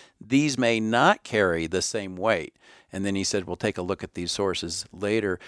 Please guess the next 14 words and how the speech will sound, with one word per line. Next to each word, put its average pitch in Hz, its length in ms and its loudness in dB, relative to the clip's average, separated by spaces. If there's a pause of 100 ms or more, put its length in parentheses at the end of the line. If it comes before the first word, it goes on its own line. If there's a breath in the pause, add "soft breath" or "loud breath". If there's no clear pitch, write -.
(140 loud breath)
Well, 147 100 2
when 156 160 2
you 147 80 0
take 180 240 4
a 139 60 0
look 160 320 0
at 135 120 -4
what 131 220 -2
these 123 180 -6
leaders 139 320 2
have 135 320 4
said, 78 460 -8 (180)
these 196 200 2
are, 110 260 4